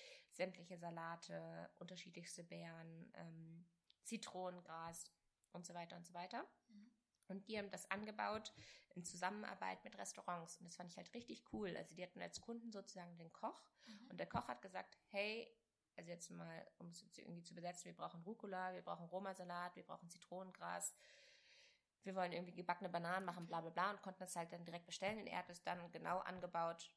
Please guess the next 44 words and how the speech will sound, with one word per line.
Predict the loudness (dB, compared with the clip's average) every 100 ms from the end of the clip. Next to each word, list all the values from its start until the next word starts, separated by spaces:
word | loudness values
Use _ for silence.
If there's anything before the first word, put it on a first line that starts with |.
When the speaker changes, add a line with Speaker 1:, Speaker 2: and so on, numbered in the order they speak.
| _
Speaker 1:
so | -6
dass | -6 -6
es | -8
dann | -8 -8
passt, | -10 -8
dass | -10 -10
die | -10
es | -8
haben. | -4 -4 -4 -10 -12
Weil | -12
die, | -10 -12 -16 _
weil, | -2 0 -2 -4 -6 -6
ähm, | -8 -8 -10 -10
das | -10 -8
Klima | -4 0 0
so | 0 0
ist, | 0 -2 -6
dass | -6
du | -4
ganzjährig | -2 -2 -4 -8 -8 -6
alles | -6 -4
anbauen | -6 -4 -6 -8
kannst | -12 -10 -10
und | -10
nicht | -10
wie | -10
in | -6
Deutschland, | -4 -4 -6 -8
dass | -12
du | -12
nur | -10
so | -8
ganz | -6 -6
bestimmte | -10 -10 -12
Phasen | -4 -4 -4 -6
hast, | -6 -8 -8
wo |
es | -10 -10
halt | -12
passt, | -12 -10 -6
wo |
es | -6
nicht | -6 -12
friert. | -10 -10 -10 -14